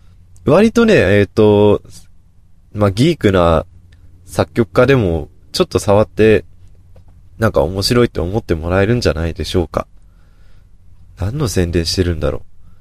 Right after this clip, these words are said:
あ、そうだ。メイドインオレと言ったらさ、あれだよ。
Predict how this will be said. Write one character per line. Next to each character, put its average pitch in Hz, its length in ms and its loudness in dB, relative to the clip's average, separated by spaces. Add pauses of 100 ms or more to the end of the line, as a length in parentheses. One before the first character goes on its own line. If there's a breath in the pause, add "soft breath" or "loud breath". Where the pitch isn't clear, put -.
(580)
あ、 104 140 2
そ 127 140 0
う - 20 2
だ。 87 120 0
メ 131 160 2
イ 226 40 2
ド 247 140 4
イ 233 40 4
ン 220 80 2
オ 208 40 2
レ 214 140 2
と 214 100 2
言 214 80 2
っ - 20 -12
た 190 180 2
ら 90 120 4
さ、 80 220 -4
あ 104 120 4
れ 156 60 2
だ 170 140 2
よ。 95 100 0